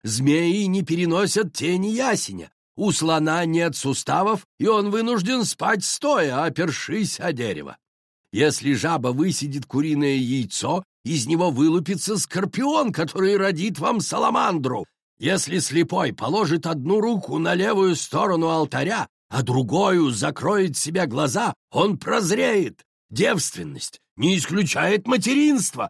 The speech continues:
Добрые люди, впитывайте в себя эти очевидные истины. А там можно верить в Бога по-разному. Либо как жаждущий верит в апельсин, либо как осел верит в кнут. Ну а теперь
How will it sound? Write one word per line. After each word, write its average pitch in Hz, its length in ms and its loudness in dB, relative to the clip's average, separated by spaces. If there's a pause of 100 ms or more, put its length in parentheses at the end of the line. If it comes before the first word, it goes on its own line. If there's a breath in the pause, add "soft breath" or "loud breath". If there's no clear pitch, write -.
(220)
Добрые 226 880 0
люди, 180 680 -2
впитывайте 220 920 -2
в 151 60 -2
себя 202 580 0
эти 208 560 -2
очевидные 160 880 0
истины. 98 720 -8 (280)
А 208 140 -2
там 254 260 2
можно 226 600 0
верить 196 400 2
в 104 80 -4
Бога 151 340 2
по-разному. 95 800 -4 (460)
Либо 135 320 2
как 120 220 -2
жаждущий 131 760 0
верит 127 380 0
в 107 40 -4
апельсин, 110 760 -2 (260)
либо 269 400 0
как 262 240 0
осел 220 520 0
верит 151 400 2
в - 120 -18
кнут. 98 500 -8 (380)
Ну 92 120 -4
а 98 100 -2
теперь 190 640 -2